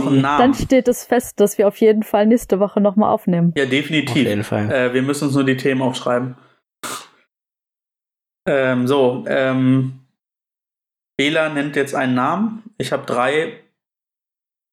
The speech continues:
Speaker 1: die man überlegen könnte.
Speaker 2: Ja, dann sag mal.
Speaker 1: Das wär mein eigenes Habemus Landesjugendpfarrerin. Ist auch vielleicht ein bisschen lang. Oder einfach nur Habemus
Speaker 3: Boah.
Speaker 1: Pfarrerin. Äh,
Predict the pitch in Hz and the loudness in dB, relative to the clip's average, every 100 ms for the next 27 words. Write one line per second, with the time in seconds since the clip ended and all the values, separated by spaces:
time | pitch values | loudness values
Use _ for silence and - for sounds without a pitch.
0 | - 143 143 135 131 139 160 170 165 185 | -6 -2 -2 0 0 0 -2 -4 -2 0
1 | 208 - _ _ _ _ _ _ _ _ | -2 -6 _ _ _ _ _ _ _ _
2 | _ _ _ _ _ _ - 196 202 220 | _ _ _ _ _ _ -2 2 2 2
3 | 190 180 202 220 285 _ _ _ _ - | 2 0 4 2 2 _ _ _ _ -8
4 | 139 135 139 131 131 127 - - - 143 | -4 -2 0 0 0 -2 -6 -10 -4 -2
5 | 135 135 131 135 147 139 151 131 131 147 | -2 -2 -2 -2 -4 -4 -4 0 0 0
6 | 147 147 - 135 135 131 143 156 - 156 | -2 -2 -2 0 0 -4 -4 -4 0 0
7 | 151 180 208 - - - 135 147 131 143 | 0 -2 -2 -6 -12 -4 -2 -2 -2 -4
8 | 139 139 147 208 - _ _ _ _ 151 | -2 0 0 -4 -12 _ _ _ _ -4
9 | 143 139 143 143 127 135 139 127 - 151 | -2 0 -2 0 0 0 -2 0 0 0
10 | 175 180 - _ _ _ _ _ 143 139 | -4 -6 -18 _ _ _ _ _ -4 -2